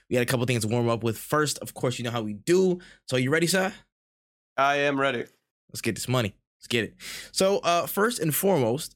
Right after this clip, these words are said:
Speaker 1: with the Overwatch two beta coming in the next week, we're starting to get some trickles of gameplay showcasing all the new changes that are coming to characters and different looks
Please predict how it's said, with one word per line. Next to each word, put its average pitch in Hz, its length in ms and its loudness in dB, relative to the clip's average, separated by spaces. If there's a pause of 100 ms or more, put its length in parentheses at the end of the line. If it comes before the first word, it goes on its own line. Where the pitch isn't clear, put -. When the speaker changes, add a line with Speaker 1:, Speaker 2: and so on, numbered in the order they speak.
Speaker 1:
with 139 220 0
the 139 120 2
Overwatch 139 540 0
two 220 260 2
beta 151 220 4
coming 151 300 2
in 135 80 0
the 131 80 2
next 131 260 0
week, 175 420 -2 (200)
we're - 80 0
starting 180 260 2
to 165 60 0
get 160 200 0
some 165 200 0
trickles 202 680 2 (180)
of 139 160 0
gameplay 175 420 2
showcasing 160 440 0
all 156 160 0
the 135 60 2
new 131 120 2
changes 170 380 2
that 151 100 2
are 135 60 2
coming 135 300 0
to - 80 -6
characters 151 560 0 (200)
and 120 140 -2
different 147 260 0
looks 131 280 2